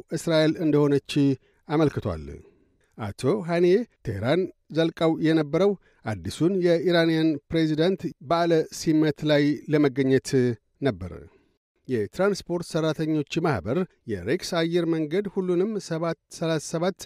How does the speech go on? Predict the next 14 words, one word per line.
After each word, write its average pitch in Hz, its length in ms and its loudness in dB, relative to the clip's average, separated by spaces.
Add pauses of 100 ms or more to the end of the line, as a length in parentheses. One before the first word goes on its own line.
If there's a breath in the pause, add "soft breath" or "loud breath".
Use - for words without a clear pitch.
(220)
ቦይንግ 165 380 2
አውሮፕላኖቹን 160 1000 -2
ከበረራ 156 460 0
መግታትና 143 680 -2 (580)
ለኪሳራ 151 760 -4 (260)
መዳረግ 156 540 -4
ጋር 151 200 -2 (160)
ተያይዞ 131 400 0 (380)
ስምንት 113 400 -4
መቶ 170 220 0
ያህል 165 240 0
ሠራተኞች 165 640 -2
ሥራቸውን 170 560 0
እንደሚያጡ 151 520 -2